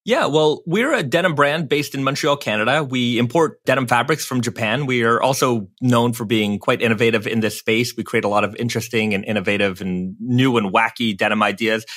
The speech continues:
as well as creating a lot of stuff that is very rooted in denim history. So we're a bunch of denim nerds,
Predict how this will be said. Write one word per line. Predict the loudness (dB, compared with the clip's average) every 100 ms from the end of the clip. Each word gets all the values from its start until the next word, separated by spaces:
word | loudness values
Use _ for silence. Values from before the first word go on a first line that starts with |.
| -18 _
as | 0 2
well | 2 2
as | 0
creating | 0 0 2
a | 2
lot | 4 2
of | 0
stuff | 0 0 2
that | 0
is | -2 -2
very | 0 2 2 0 -4 -12 -20 _ -8
rooted | -2 2 2 4 0 -2
in | -4 -2 -2
denim | 0 0 0 -2
history. | -6 -6 -6 -4
So | -2
we're | 0
a | 2
bunch | 0 -2
of | 0
denim | 0 2 2
nerds, | 4 4 2 -4